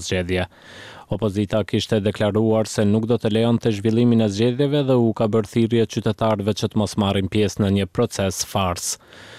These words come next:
Krerët opozitar kanë thënë se këto nuk janë zgjedhje, por vetëm votim për një parti.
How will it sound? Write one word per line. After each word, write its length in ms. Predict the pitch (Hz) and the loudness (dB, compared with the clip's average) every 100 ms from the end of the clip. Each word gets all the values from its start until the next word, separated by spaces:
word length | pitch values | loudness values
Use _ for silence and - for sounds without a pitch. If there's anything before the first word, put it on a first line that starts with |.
| - _ - | -20 _ -2
Krerët 340 | 139 123 113 | 0 0 0
opozitar 560 | 107 110 104 101 110 104 | 0 0 0 0 0 -2
kanë 200 | - 104 - | 0 -2 2
thënë 160 | 110 | 0
se 160 | - 113 110 107 - - | 2 2 2 0 -4 -4
këto 260 | 104 110 107 107 | -2 0 2 2
nuk 220 | 104 98 | 2 0
janë 160 | 123 120 | 0 0
zgjedhje, 440 | 101 113 113 127 113 | 2 0 2 0 2
por 260 | 110 104 | 0 0
vetëm 520 | 95 104 113 117 110 | 0 -2 -2 2 2
votim 320 | 104 101 117 120 | 0 0 0 0
për 220 | 117 107 | 0 2
një 140 | 110 107 | 2 0
parti. 380 | 120 113 143 | -2 0 0